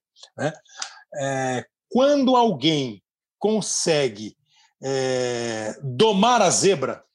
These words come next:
quando alguém consegue montar na zebra ou botar um arreio na zebra, essa zebra chega menos surpreendente. Ela surpreende porque ela continua sendo uma zebra. Mas aí volta naquele ponto de administração,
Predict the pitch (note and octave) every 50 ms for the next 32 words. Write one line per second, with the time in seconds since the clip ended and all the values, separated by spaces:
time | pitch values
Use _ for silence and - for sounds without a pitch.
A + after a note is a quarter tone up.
0 | _ _ _ _ - F#3+ A3 A#3 G#3+ A3 G3+ F3+ B3 C4 B3 - A#3+ G#3 - -
1 | - F#3+ F3+ E3 F3 E3+ F3 D#3+ C3+ - G#3+ A3+ A#3 A#3+ G#3+ E3 B2+ A#2+ D3 D#3+
2 | D3 B2 A2+ G#2 - _ _ _ _ _ _ _ - E3 F3 D#3+ F3+ F3 F3 -
3 | G3+ G3+ G3 E3 B2+ A#2+ E3+ A3 B3 A#3 A#3 A3+ F#3+ - - E3 F3+ G3 E3 G3
4 | G3 F#3+ - _ _ _ _ _ _ _ - F3+ F#3 F3 - G3+ F3+ - A2 -
5 | D3 F#3 F#3+ E3+ F#3+ F3+ E3+ - - - E3+ F3+ F#3 D#3+ D#3 F#3+ - F#3+ - _
6 | _ _ _ _ _ _ _ _ _ F3+ E3+ F3 F#3 G#3 G#3+ A3 G#3 G3 F#3 -
7 | - F#3 - - E3+ E3+ E3+ E3 D3 C3 C3 B2 A2+ - - - - - - _
8 | _ _ _ _ - E3+ F3+ G3+ G#3+ F#3+ - - A3 G#3+ - - G3 G3 F#3 G3
9 | B3 D4+ D#4 A#3+ F3 E3 - G3 - G#3+ G#3 G#3+ F#3+ - G3+ G3 - F#3+ F#3+ A#3
10 | C#4 C4+ - - A3 B3 C4 D4 C#4+ C#4+ D4 D4+ E4 F4 B3+ A3+ A#3 F3+ C3+ A2+
11 | G#2+ - _ _ _ _ _ _ _ _ D3+ D#3 D#3+ D3+ - F3 F3+ F#3 E3+ B2+
12 | D3 E3 F3+ F3+ F3+ F#3 F3+ F#3+ F#3 - F#3+ F#3+ F#3 - - E3+ F3+ F3 - F#3
13 | D#3 F3+ F3+ D#3 F3+ F3+ F#3 F3+ - - F#3+ F#3 F#3 - - - E3 D#3 D#3+ E3
14 | D#3 D#3 D#3 D3+ D3